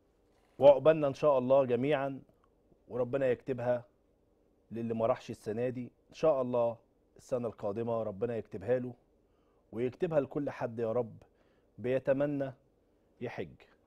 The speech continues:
ربنا يرجع لنا أهلنا بألف سلامة، ويتقبل منهم ولصالح أعمالهم يا رب العالمين. نطلع فاصل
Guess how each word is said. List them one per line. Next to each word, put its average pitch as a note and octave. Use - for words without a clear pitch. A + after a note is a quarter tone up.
ربنا B2
يرجع A#2+
لنا B2
أهلنا C#3
بألف A#2
سلامة، E2+
ويتقبل B2+
منهم A#2+
ولصالح G#2+
أعمالهم G#2+
يا A2+
رب G2+
العالمين. F2
نطلع F#3
فاصل F#3+